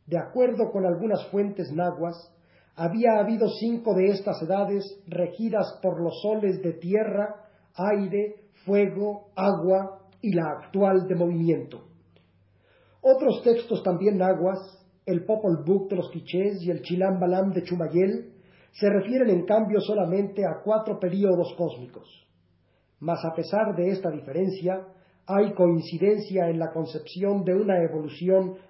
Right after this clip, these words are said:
hacia formas mejores en las distintas versiones del mito. De las varias versiones de esta leyenda,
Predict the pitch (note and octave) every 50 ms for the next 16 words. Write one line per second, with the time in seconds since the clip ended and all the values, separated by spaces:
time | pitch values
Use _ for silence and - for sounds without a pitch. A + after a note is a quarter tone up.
0 | - E3+ D#3+ - - E3 E3 - - - G#3 A3 G#3+ G3+ F#3+ F#3 - D#3 D#3 C#3
1 | - F3+ G3 F#3+ F#3 F3+ E3 - - - - _ _ - _ _ _ _ - G3
2 | F#3 F3 E3+ D#3 C3+ - - - - - G3 G#3 G#3 E3+ - F3+ D#3 C#3 D3+ C#3
3 | - - E3+ F#3 F#3 F3+ E3+ D#3+ - D#3+ D#3 D#3 E3 D3+ - - A#2+ - - _
4 | _ _ _ _ _ _ _ _ _ _ _ _ _ _ _ _ _ _ _ _
5 | _ _ _ _ _ _ _ _ _ _ _ _ _ _ _ _ - _ _ -
6 | F3 G3+ G3+ G3+ G3+ G3 G3+ C4 C#4 C#4+ C4+ A#3+ G#3 E3 E3+ E3+ C#3 - - F3
7 | G#3 A3 G#3+ G3+ G3 F#3+ F#3+ F#3+ E3 D3 E3 E3+ F#3 G#3 G#3 G#3 F#3+ E3+ D#3+ D#3
8 | - E3 F3+ F3+ F#3 E3 D#3+ C#3+ - - - -